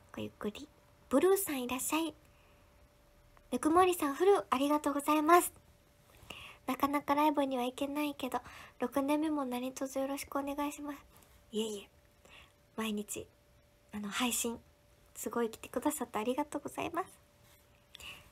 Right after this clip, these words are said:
こ-、これからもよろしくね。鳥ちゃんさん、ありがとうございます。いいライブでしたって言ってくれた。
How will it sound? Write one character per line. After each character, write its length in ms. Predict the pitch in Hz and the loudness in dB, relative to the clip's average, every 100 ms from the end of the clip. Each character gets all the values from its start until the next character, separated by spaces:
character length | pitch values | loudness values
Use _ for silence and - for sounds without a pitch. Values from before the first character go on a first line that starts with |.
| _ _ | _ _
こ-、 140 | - - - - | -20 -20 -20 -8
こ 100 | 294 | -8
れ 80 | |
か 140 | - 294 | -4 -4
ら 100 | 302 | -2
も 120 | 294 | -2
よ 100 | 277 | -2
ろ 100 | 285 | -2
し 120 | - | -4
く 120 | - 349 | -8 -6
ね。 120 | 349 - _ _ _ _ _ - _ - - - - _ - _ _ - - - - - _ | -8 -12 _ _ _ _ _ -20 _ -20 -20 -20 -20 _ -20 _ _ -20 -20 -20 -20 -20 _
鳥 240 | - 349 349 | 4 4 6
ち 80 | |
ゃ 80 | 381 | 4
ん 80 | 381 | 4
さ 180 | 370 349 | 4 6
ん、 40 | |
あ 60 | 311 | 6
り 120 | 359 | 6
が 100 | 403 | 6
と 80 | 392 | 4
う 40 | |
ご 80 | 349 | 2
ざ 120 | 320 320 | 4 4
い 40 | |
ま 220 | 330 330 | 6 4
す。 220 | 339 - - | 0 -6 -8
い 140 | 277 294 | -4 0
い 20 | |
ラ 140 | 269 | 0
イ 40 | 269 | -2
ブ 140 | 269 | -4
で 120 | 254 | -4
し 100 | 240 | -4
た 100 | - | -4
っ 20 | 214 | -6
て 80 | - | -6
言 80 | 196 | -8
っ 20 | |
て 100 | - | -10
く 100 | - | -16
れ 100 | - | -16
た。 80 | - | -20